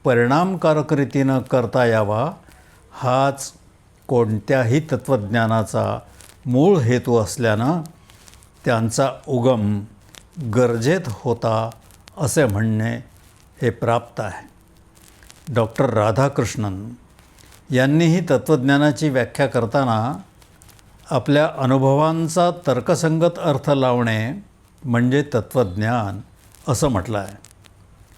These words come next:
Philosophy is the rational interpretation of our experience.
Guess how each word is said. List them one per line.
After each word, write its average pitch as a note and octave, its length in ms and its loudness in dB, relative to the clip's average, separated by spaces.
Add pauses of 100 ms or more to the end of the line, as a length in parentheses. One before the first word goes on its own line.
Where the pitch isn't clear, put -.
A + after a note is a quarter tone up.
(460)
Philosophy C3 880 0 (840)
is B2+ 100 0
the B2 220 2
rational C#3+ 680 0 (460)
interpretation B2 880 0
of A2 200 0
our A#2 240 0 (280)
experience. G#2+ 1000 -4